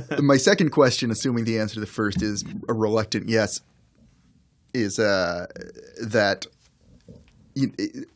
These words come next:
Speaker 2: does the fact that this is a game, does the fact that, you know, I, I will say I at first didn't think it was fun, but after I played for a while, I started to find it fun. And after I sort of f-, totally failed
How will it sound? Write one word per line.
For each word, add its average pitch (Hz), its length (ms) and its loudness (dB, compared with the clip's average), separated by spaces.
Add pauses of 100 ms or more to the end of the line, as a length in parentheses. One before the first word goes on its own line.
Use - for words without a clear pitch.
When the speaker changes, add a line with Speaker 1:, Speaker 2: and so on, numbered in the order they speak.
(320)
Speaker 2:
does 160 300 4
the 143 100 2
fact 120 360 0
that 104 140 -8
this 113 140 -8
is 110 80 -10
a 101 80 -8
game, 104 580 -6 (380)
does 117 220 -2
the 117 80 -6
fact 110 320 -4
that, 104 200 -2 (200)
you 107 80 -6
know, 92 240 -10 (960)
I, 135 40 -14 (460)
I 143 40 2
will 139 140 2
say 123 260 4
I 110 60 0 (160)
at 113 100 -6
first 131 260 0
didn't 113 180 0
think 104 160 -6
it - 20 -4
was 98 120 -8
fun, 101 280 -4
but 101 180 -4
after 117 300 2
I - 40 4
played 185 280 0
for 156 80 2
a 131 40 4
while, 120 140 4
I 113 60 2
started 113 320 2
to - 40 -14
find 107 200 -2
it - 140 -8
fun. 113 200 -2
And 104 100 2
after 113 200 2
I 120 40 4
sort 120 180 0
of 113 100 -4 (100)
f-, - 220 -10
totally 143 420 8
failed 117 640 2